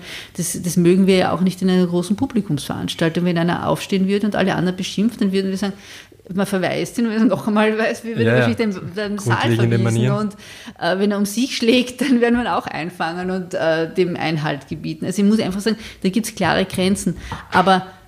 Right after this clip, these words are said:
Speaker 1: äh, Emotionalisierung kann auch ein sehr positives Werkzeug sein. Also ich muss ja auch Menschen emotionalisieren im Sinne, dass sie, dass sie sagen, das hat mit ihnen etwas zu tun, ja. Und, äh,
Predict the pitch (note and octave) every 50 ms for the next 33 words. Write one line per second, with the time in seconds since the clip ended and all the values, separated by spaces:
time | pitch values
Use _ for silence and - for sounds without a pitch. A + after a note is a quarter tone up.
0 | _ _ - - - - - - F3 F3 E3+ E3+ F3 - - - G#3+ G#3+ G#3+ -
1 | - G#3+ G#3 G3 G3+ F#3 - - F#3+ G3 A#3+ C4 C#4+ C4+ C4 - F#3 F3+ F3 G3+
2 | A#3 A#3+ G#3+ A3 A3 G#3+ - - A3+ G#3+ - - - B3 C4+ - C#4 A3+ G#3+ F3
3 | E3 D3+ - - - - - - - - E3 D#3 - - E3+ E3 D#3+ E3 F3 -
4 | - F#3 F#3+ G3 G#3 G3 G3 G#3 A3+ A3 A3+ A#3 G3+ G3 F3+ F3 E3 F3+ F#3+ -
5 | - G3+ - - - G#3+ G#3 G#3 G3 G3+ - G#3 G3 G3 G3+ F#3+ - - G3 G#3
6 | A#3 A#3+ A3+ A3 - G#3 G#3+ G#3 G3 G#3 G3+ G3+ - - G#3+ G3+ F#3 F3 - -
7 | - - G#3 G3+ G3+ - G3 G3 G#3 G3 G3+ G3+ - - - - - - - F#3
8 | F#3+ F#3+ - A3+ A3 G#3+ - G#3+ G#3+ A3+ A3+ A#3+ A#3 G#3+ - A3 G#3+ - A3+ G#3+
9 | - - - - - G3+ G3 - - - - A#3+ B3+ C#4 C#4 A#3+ G3+ D#3 D#3 D#3+
10 | E3+ F#3+ A3 A3+ - - - - - - - - - - - G3+ G3+ F#3+ G3 -
11 | - G3 F#3+ F#3 F#3 F#3 F3+ -